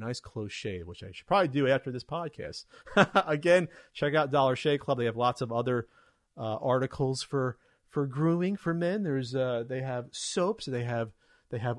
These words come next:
oils, they have shampoos, anything you could ever want for, uh, bathroom grooming. One Wipe Charlies if you use those.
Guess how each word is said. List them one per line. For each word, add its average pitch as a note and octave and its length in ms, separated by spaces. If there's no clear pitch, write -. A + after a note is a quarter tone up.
oils, F3 440
they A#2+ 100
have A2+ 140
shampoos, E3 800
anything D3+ 380
you C3 100
could A#2+ 120
ever A2+ 220
want G2+ 360
for, G2 340
uh, F#2 120
bathroom A2 380
grooming. C3 280
One C3 300
Wipe B2 240
Charlies C#3 580
if C#3 140
you D3 80
use C#3+ 240
those. D3+ 340